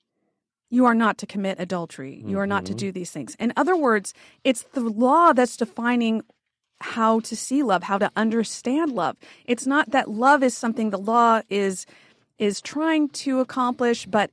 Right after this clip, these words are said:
Speaker 1: it can trump the law because love is so much better.
Speaker 2: Mm-hmm.
Speaker 1: No, the love, the laws that God gave us were intended to teach us how to love and what
Speaker 2: Right.
Speaker 1: love is.
Speaker 2: Right. In fact, let me just,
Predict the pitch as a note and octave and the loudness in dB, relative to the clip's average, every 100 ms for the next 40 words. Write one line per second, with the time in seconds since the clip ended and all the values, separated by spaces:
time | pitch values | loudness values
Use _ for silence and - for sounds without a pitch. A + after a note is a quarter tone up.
0 | - A#3 - A3+ G3 - - A3+ B3 B3+ | -2 -2 0 -4 -4 -10 -6 0 2 0
1 | - A3 G3+ G#3 F#3+ F#3 G3 - G3 - | -2 -4 2 4 4 2 -4 -4 -6 -6
2 | - - _ G#3+ A3+ G3+ - G#3 G3 F#3+ | -16 -20 _ 2 2 2 -4 -6 -6 0
3 | G3 A3 D#3+ G#2 G2+ F3 F#3 F#3+ G3 D4+ | 2 2 0 -4 -10 -10 -10 -8 0 4
4 | D#4 G3+ - - - - _ _ B3+ B3+ | 4 4 -4 -20 -20 -20 _ _ -2 -2
5 | A#3 C#4+ F4+ C4+ - - - - B3+ A3 | 2 4 4 2 -6 -14 -20 -2 0 2
6 | C4+ F4 F4+ C4 G3 A3 A#3+ A3+ G3 A3 | 2 2 0 -4 -2 0 2 0 -2 0
7 | A#3+ F#3 F3 - G3 G#3 G#3 - G#3+ G3+ | 0 0 -2 -6 -4 -2 -4 -2 -2 -2
8 | F#3 - G#3 - G3 - - F#3 F3+ E3+ | -8 -6 -6 -2 -2 -2 0 0 0 -2
9 | E3+ F3 - F#3 E3+ F#3+ D3+ E3+ E3 D#3+ | -2 -2 -2 -4 2 2 2 -2 -2 -4
10 | - E3+ A2 - - - _ F2+ E2 E2 | -4 -4 -4 -8 -14 -18 _ -12 -8 -8
11 | - _ _ _ _ F#2+ B2 G2+ G#2+ G#2 | -10 _ _ _ _ -2 2 2 0 -2
12 | G#2 G2 F2+ - | 0 0 0 -2